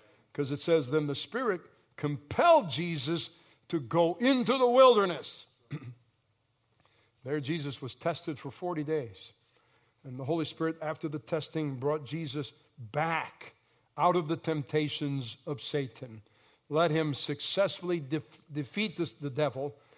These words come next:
then brought him back into the synagogue with power, it says, anointing Jesus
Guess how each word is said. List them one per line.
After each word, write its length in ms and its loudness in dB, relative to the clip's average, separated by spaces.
then 160 0
brought 260 2
him 140 -2
back 340 0
into 160 -2
the 120 -2
synagogue 760 0
with 360 0
power, 600 8
it 120 -12
says, 640 0
anointing 680 4
Jesus 500 0